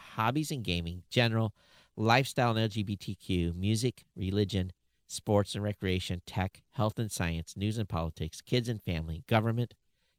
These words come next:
history, fiction, and true crime. So right now,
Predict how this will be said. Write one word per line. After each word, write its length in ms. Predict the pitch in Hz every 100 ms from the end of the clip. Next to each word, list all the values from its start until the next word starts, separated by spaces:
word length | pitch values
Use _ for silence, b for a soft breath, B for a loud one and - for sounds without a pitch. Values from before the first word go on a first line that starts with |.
| _ _
history, 560 | - 135 - 131 127 - _ _
fiction, 560 | 110 - - 110 101 101
and 140 | - 85
true 220 | - 104
crime. 320 | - 92 71 - _ _ b b b b b b b
So 360 | - - 120 113
right 340 | 107 139 160
now, 460 | 110 139 113 87